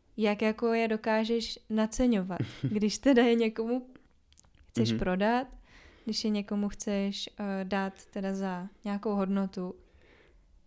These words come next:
Speaker 2: Jo.
Speaker 1: Jak, jak je
Speaker 2: Jo.
Speaker 1: te-, jaký je tenhle vnitřní jako proces, protože já to vůbec si nedokážu představit.
Speaker 2: Těžký.
Speaker 1: No.
Speaker 2: <laughs> Těžký. Ale jenom ještě chci,
Speaker 1: Mhm.
Speaker 2: po-, podržme tuhle otázku
Speaker 1: No.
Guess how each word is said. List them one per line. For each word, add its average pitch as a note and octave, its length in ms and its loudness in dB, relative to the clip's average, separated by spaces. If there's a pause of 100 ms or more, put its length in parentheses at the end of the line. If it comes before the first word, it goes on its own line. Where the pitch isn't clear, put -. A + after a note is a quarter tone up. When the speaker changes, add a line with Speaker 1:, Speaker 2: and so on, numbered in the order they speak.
(120)
Speaker 2:
Jo. A3 120 8
Speaker 1:
Jak, A#3+ 300 4
jak C#4 300 4
je D4 120 6
Speaker 2:
Jo. A#3+ 80 8
Speaker 1:
te-, B3 200 6
jaký A#3+ 200 2
je C4 80 4
tenhle C4 200 8
vnitřní B3+ 400 4
jako B3+ 220 4
proces, B3+ 400 4
protože G#3+ 300 0
já G#3+ 140 6
to G#3 120 -2
vůbec A#3+ 360 4
si C4+ 80 -2
nedokážu A#3 440 4
představit. F3+ 600 -6 (1160)
Speaker 2:
Těžký. G2 500 -4 (400)
Speaker 1:
No. B3+ 260 10 (140)
Speaker 2:
<laughs> E3+ 140 2
Těžký. - 320 2 (340)
Ale A#2+ 160 10
jenom C3+ 200 10
ještě C3+ 240 0
chci, - 300 0 (380)
Speaker 1:
Mhm. C4 120 6
Speaker 2:
po-, C4 120 6
podržme C3+ 540 6
tuhle C#3+ 260 6
otázku C3 580 4
Speaker 1:
No. B3 300 6